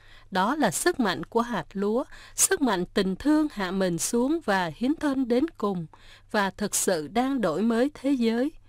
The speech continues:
Sức mạnh này cũng mang lại hoa trái ngày nay trong lịch sử chúng ta, một lịch sử mang đậm bao nhiêu bất công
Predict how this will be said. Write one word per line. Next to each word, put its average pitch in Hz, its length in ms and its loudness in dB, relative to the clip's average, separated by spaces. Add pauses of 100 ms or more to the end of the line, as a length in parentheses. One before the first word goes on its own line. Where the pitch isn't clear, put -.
(680)
Sức - 280 -2
mạnh 185 280 0
này 185 240 0
cũng 214 260 0
mang 302 180 4
lại 220 300 0
hoa 262 260 -2
trái 226 320 0
ngày 180 240 0
nay 226 280 0
trong 285 200 2
lịch 202 180 -2
sử 170 320 -4
chúng - 220 -4
ta, 233 340 -2 (340)
một 202 200 2
lịch 190 180 -2
sử 185 360 0
mang 294 360 4
đậm 208 300 -4
bao 269 140 2
nhiêu 294 280 4
bất 302 280 0
công 294 280 2